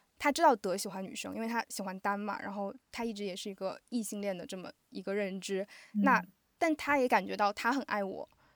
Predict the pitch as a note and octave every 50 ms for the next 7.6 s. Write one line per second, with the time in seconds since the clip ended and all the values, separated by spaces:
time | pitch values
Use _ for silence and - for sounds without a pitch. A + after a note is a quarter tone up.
0 | _ _ _ _ - - B3+ C#4+ D4+ C4 C4+ C4+ B3 A3 G3 - - G#3 A3 F#3
1 | G3 - - D4+ C#4+ C#4+ D#4 D4+ D4 D4+ D4 D4 D4+ - D#4 - _ F4+ A4 F4
2 | D4+ - F#3+ G#3+ G#3+ F3+ F#3 - G3 G#3+ - B3+ A3+ - C#4+ D4+ F4 F#4+ G#4 E4+
3 | A3+ - - G3 F#3 - - F#3+ F3+ - - _ _ _ _ - - - - A3
4 | A3 G#3+ F#3 F#3 E3 - - _ _ - - B3+ C#4+ F4+ F#4 - G4+ F4+ D4 D4
5 | D4 - - G#3+ F#3 G3 G#3 C4 C#4+ A#3+ G#3 A3 - - A#3 A3 A3 A3 - C4
6 | B3 A3+ G#3 - - - A3 B3+ D4 - B3+ A3 G3+ F#3 - - G#3+ A#3+ B3+ A3
7 | F#3 - - - _ _ _ _ _ D4 E4